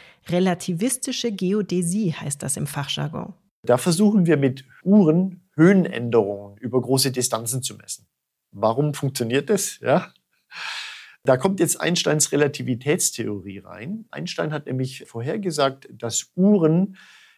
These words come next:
Speaker 2: in einem starken Gravitationspotenzial, wie zum Beispiel der Erde, langsamer ticken wie Uhren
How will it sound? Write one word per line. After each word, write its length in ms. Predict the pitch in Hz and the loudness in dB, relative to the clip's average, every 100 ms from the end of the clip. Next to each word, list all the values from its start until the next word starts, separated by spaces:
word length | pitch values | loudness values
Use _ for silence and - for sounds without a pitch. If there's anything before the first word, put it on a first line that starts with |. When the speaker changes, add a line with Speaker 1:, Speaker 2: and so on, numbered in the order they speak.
| _ | _
Speaker 2:
in 160 | - 170 | 4 4
einem 460 | - 147 147 139 131 | 4 4 4 2 2
starken 460 | 135 123 127 135 | 2 2 2 0
Gravitationspotenzial, 1300 | 120 110 113 113 101 101 101 - 107 101 92 101 113 | 0 0 0 -2 -6 -6 -10 -12 -12 -12 -10 -4 -4
wie 100 | 117 | -4
zum 140 | 143 135 | -10 -4
Beispiel 360 | 123 120 113 | -4 -4 -8
der 260 | 101 107 - | -6 -6 -6
Erde, 280 | - 131 139 | -6 -2 0
langsamer 720 | 113 127 185 208 180 156 147 | 0 2 4 4 4 2 0
ticken 540 | 156 147 160 151 131 | -4 -6 -6 -4 -4
wie 180 | 135 135 135 | -4 -4 -4
Uhren 800 | 156 160 147 151 143 139 131 | 0 2 4 4 2 -2 -6